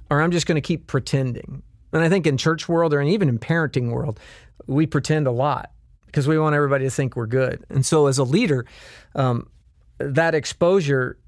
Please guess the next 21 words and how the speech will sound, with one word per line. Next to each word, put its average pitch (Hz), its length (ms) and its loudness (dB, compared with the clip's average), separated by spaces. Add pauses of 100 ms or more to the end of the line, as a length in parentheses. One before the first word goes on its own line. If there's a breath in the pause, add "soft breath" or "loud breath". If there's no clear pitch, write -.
(340)
helped 160 360 0
me. 117 300 -8 (520)
And 151 220 2
it 151 80 0
was 143 160 0
one 165 140 0
of 165 40 2
those 151 160 0
moments 151 320 -2
that 143 140 0
I 139 140 0
just 143 240 -4
had 147 160 0
to 135 80 -2
accept, 139 400 -2
"This 143 180 -4
is 143 160 -6
where 143 180 2
I 131 80 -2
am 135 400 -2
today. 131 480 0